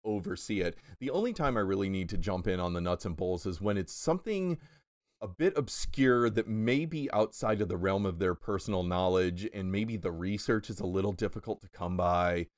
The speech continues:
But because I'm a nerd that reads books about the histories of toys and things like that, I do have a working knowledge of it. And I can be like, "You know what, guys? I think I know what the licensor wants here. Bear with me.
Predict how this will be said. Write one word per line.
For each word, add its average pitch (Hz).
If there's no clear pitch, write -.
But 90
because 95
I'm 90
a 95
nerd 123
that 107
reads 92
books -
about 92
the 90
histories 95
of 110
toys 117
and 104
things 113
like 104
that, 190
I 127
do 131
have 95
a 92
working 85
knowledge 82
of 87
it. 87
And 92
I 95
can 101
be 95
like, 92
"You 113
know 135
what, 139
guys? 156
I 113
think 151
I 147
know 131
what 120
the 113
licensor 104
wants 95
here. 85
Bear 151
with 139
me. 113